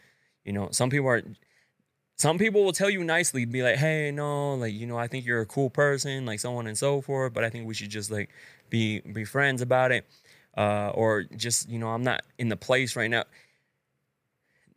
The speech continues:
Doesn't mean, like, keep trying hard, stupid. Like, no, you know, it could be,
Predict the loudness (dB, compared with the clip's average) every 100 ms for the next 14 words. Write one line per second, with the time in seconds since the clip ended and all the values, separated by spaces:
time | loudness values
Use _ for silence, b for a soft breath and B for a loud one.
0 | _ -6 0 2 2 2 2 2 0 -2
1 | -14 -4 0 2 2 2 2 0 0 4
2 | 6 6 0 -2 -2 0 -2 -2 -4 -2
3 | 0 2 2 -2 -10 -10 -6 -6 -8 -12
4 | -20 -2 -2 0 -2 0 2 2